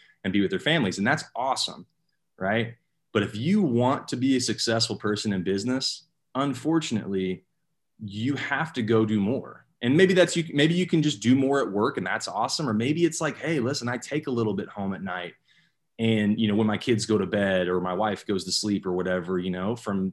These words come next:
ten A M to midnight, I'm, I'm busting my butt doing that stuff, right? So I'll kind of peel an onion layer back here, um, about kind of my story. When I first started,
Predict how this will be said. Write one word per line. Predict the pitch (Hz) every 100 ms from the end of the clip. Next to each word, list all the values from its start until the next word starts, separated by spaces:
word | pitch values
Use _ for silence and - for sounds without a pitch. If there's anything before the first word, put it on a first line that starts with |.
| _
ten | - 113
A | 113 110 107
M | 120 127
to | 104 101
midnight, | 90 104 110 147 104 104 113
I'm, | 98 113 107 90
I'm | 110
busting | 104 101 110
my | 104 98
butt | 104 98
doing | 107 151 117
that | 80 -
stuff, | - 58 -
right? | 85 107 139 - _ _ -
So | - 123
I'll | 123
kind | 151 147
of | 113 120 _
peel | - 131 120
an | 113
onion | 113 131 113
layer | 101 95
back | 90 95 90
here, | - 95 87 87 87 _ -
um, | 95 92
about | - 95 98 -
kind | 104
of |
my | 90 101
story. | - 104 123 90 87 - _ _ _ _
When | 101
I | 127
first | 143 143 123
started, | - 104 123 107 82